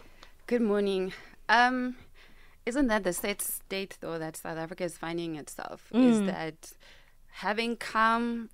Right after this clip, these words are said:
Speaker 1: from the racial divide, that socioeconomic conditions are creating greater disparities among citizens in the country, to the point that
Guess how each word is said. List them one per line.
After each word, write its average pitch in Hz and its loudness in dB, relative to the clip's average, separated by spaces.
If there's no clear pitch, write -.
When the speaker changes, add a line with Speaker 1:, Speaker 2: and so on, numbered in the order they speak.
Speaker 1:
from 180 -2
the 170 -2
racial 190 -4
divide, 165 -6
that 165 -6
socioeconomic 165 -8
conditions 160 -8
are 156 -6
creating 190 -6
greater 175 -4
disparities 156 -10
among 156 -10
citizens 151 -12
in 143 -12
the - -12
country, - -14
to - -4
the 208 0
point 269 4
that 202 0